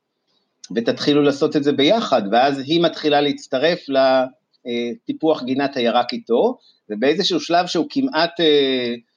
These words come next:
אה, כועס עליי ו-, וכבר לא יכול לשמוע את זה, אז אני אומר לו, "אבל זה מה שביקשת.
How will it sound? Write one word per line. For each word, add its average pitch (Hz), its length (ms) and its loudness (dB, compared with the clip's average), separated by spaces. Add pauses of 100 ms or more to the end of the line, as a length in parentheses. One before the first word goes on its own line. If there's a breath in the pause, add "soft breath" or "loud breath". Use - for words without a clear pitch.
(580)
אה, 107 140 -4
כועס 175 600 0
עליי 151 560 2
ו-, 120 280 -4
וכבר 120 420 -2
לא 151 200 2
יכול 156 260 -2
לשמוע 156 420 -4
את 170 100 -6
זה, 147 140 -2
אז 139 120 -6
אני 143 140 -6
אומר 160 140 -4
לו, 214 140 0
"אבל 147 200 -6
זה 160 140 -2
מה 202 100 -6
שביקשת. 196 640 -6